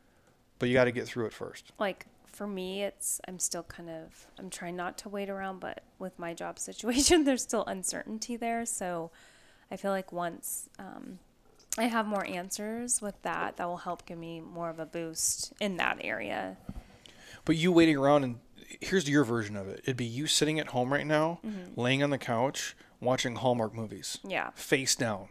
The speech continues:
Speaker 1: not moving. Didn't exercise today, didn't do a podcast, didn't come in here and help me film,
Speaker 2: Mm-hmm.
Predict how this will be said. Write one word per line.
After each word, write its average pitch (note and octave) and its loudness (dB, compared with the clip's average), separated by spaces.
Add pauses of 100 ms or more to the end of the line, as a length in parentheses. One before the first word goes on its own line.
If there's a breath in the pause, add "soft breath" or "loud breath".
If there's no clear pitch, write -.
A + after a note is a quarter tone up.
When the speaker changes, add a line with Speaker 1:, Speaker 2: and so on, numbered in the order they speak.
Speaker 1:
not B2 4
moving. A2 -4
Didn't B2+ 0
exercise A#2+ 2
today, A#2+ 2
didn't B2 -2
do B2+ 2
a A#2+ 4
podcast, A2+ 0
didn't A#2+ -4
come A#2 -2
in A#2 -4
here A#2+ -2
and A2+ -2
help A2+ 0
me A2 -6
film, G#2+ -2
Speaker 2:
Mm-hmm. F#2 -6